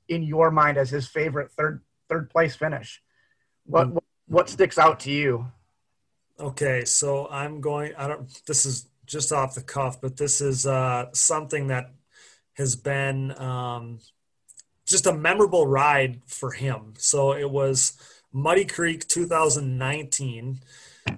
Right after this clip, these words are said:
Speaker 2: Uh, so last year, it was a three three day for Thomas. Um, but in the second moto specifically, him and Joel,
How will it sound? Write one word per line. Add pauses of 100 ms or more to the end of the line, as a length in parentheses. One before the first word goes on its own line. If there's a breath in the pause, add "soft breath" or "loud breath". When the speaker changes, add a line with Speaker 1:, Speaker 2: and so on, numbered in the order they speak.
Speaker 2:
Uh,
so
last
year,
it
was
a
three
three
day
for
Thomas. (440 soft breath)
Um,
but
in
the
second
moto
specifically, (480)
him
and
Joel,